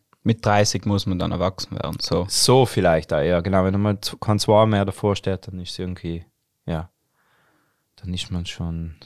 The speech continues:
Speaker 1: Und
Speaker 2: auf
Speaker 1: was
Speaker 2: einer
Speaker 1: hat der,
Speaker 2: Phase.
Speaker 1: der Damm, unser blonder Damm, <laughs> was hat der vorgehabt, dass er so erschrocken ist, dass da vor mir jemand bei der
Speaker 2: Ja, <laughs>
Speaker 1: Kamera
Speaker 2: ich hab mich auch gefragt. Ja, was tut der da? Also eigentlich geht er joggen, aber wer weiß.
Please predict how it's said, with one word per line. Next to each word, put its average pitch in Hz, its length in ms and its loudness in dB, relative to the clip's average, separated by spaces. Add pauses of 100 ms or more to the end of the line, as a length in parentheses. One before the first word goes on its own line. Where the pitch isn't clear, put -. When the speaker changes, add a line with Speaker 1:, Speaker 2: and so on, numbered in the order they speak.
(480)
Speaker 1:
Und 98 160 -4
Speaker 2:
auf 101 60 -2
Speaker 1:
was 98 200 6
Speaker 2:
einer 87 80 0
Speaker 1:
hat 104 100 2
der, - 140 0
Speaker 2:
Phase. 95 580 0
Speaker 1:
der - 160 0
Damm, 113 460 -2 (280)
unser 113 200 -4
blonder 110 400 2
Damm, 113 400 2 (400)
<laughs> - 500 -12
was - 180 0
hat 113 180 4
der 117 140 6
vorgehabt, 127 680 2
dass 107 160 0
er 101 140 4
so 104 160 0
erschrocken 107 480 0
ist, - 240 -4
dass - 160 -2
da 143 100 4
vor 127 320 -4 (140)
mir 110 140 2
jemand 113 240 -2
bei 107 120 2
der 104 100 4
Speaker 2:
Ja, 185 160 8
<laughs> - 0 -
Speaker 1:
Kamera - 400 6
Speaker 2:
ich - 100 4
hab 226 280 2
mich 233 280 6
auch 196 180 2
gefragt. 123 400 2 (600)
Ja, 117 160 6
was 113 140 4
tut 196 200 8
der 135 120 10
da? 98 300 8 (420)
Also 104 280 4
eigentlich 151 600 4
geht 123 200 4
er 117 60 2
joggen, 131 400 6
aber 98 420 0
wer 101 140 6
weiß. 143 360 4